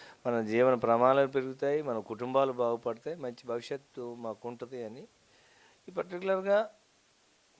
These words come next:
పేదలకు ఇల్లులు అనే విషయంలో ఇక్కడ పదివేల మందికి మేము,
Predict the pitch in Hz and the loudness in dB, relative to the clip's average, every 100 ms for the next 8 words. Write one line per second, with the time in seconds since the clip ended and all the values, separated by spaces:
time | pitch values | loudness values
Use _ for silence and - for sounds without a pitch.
0 | 135 160 185 196 160 165 170 160 123 - | 0 2 2 -2 -6 -8 -6 -6 -8 -8
1 | 123 139 139 135 160 156 156 127 143 151 | -8 -4 -4 -2 -4 -2 0 0 8 12
2 | 190 277 - - - - - - - 135 | 12 10 2 -18 -20 -20 -20 -20 10 12
3 | 139 160 170 160 156 151 139 143 196 196 | 12 12 12 12 12 12 12 12 12 12
4 | 170 147 135 131 123 120 | 12 12 12 12 12 12